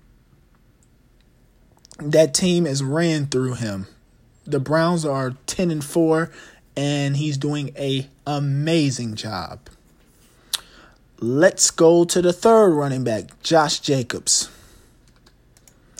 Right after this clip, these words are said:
I'm just gonna do a complete leaders 'cause I don't know where the hell Josh Jacobs is. And Josh Jacobs is sixth in the league in rushing.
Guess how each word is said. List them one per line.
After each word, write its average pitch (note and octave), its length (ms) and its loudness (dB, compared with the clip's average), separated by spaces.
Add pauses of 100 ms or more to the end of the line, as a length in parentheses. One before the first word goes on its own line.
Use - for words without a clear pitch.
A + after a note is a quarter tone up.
(520)
I'm A3 200 2
just G3+ 200 0
gonna F3+ 200 0
do E3 160 4
a D#3 60 2
complete D#3 460 0
leaders E3+ 360 4
'cause D3+ 220 -2
I F3+ 140 2
don't E3+ 200 0
know D#3+ 160 0
where E3+ 220 4
the D#3 100 0
hell C3+ 280 -2
Josh B2 360 -4
Jacobs A#2+ 480 -6
is. G#2 420 -4 (840)
And C3 220 -2
Josh A3 400 4
Jacobs F3 680 2 (140)
is B2 200 0
sixth - 760 0 (240)
in D#3 120 -2
the C#3 60 -2
league D3+ 360 2
in C#3 140 -2
rushing. F3+ 400 0